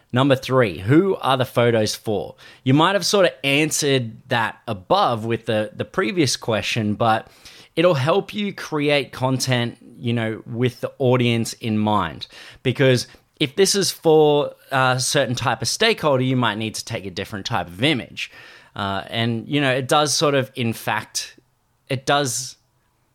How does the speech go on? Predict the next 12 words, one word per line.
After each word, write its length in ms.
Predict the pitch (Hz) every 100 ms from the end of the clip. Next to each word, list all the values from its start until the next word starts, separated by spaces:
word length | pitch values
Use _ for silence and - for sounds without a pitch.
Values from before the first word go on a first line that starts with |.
| _ _ _ _ -
and, 100 | 143
you 60 | 143
know, 140 | 135
it 140 | 123
does 280 | 147 147 127 -
impact 600 | 123 123 117 110 117 -
when, 680 | 110 110 110 107 107 - - _ _ _ _ _ _ _ _ -
and, 140 | 131
you 80 | 127
know, 160 | 123
it 120 | 123 113
does 260 | 151 143